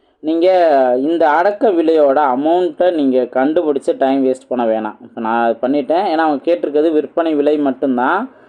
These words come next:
அப்ப நீங்க டைரக்டா என்ன பண்ணலாம்? ஒரு கேக்கு ஐம்பத்தஞ்சு ரூபாய்க்கு வாங்கிட்டு, ஒவ்வொரு கேக்குக்கும் பதினோரு ரூபா லாபம் அப்படிங்கும்போது,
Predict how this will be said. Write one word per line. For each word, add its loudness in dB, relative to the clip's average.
அப்ப -2
நீங்க 0
டைரக்டா 0
என்ன -2
பண்ணலாம்? -2
ஒரு 2
கேக்கு 0
ஐம்பத்தஞ்சு -2
ரூபாய்க்கு 0
வாங்கிட்டு, 0
ஒவ்வொரு 0
கேக்குக்கும் -2
பதினோரு 0
ரூபா 2
லாபம் 0
அப்படிங்கும்போது, 0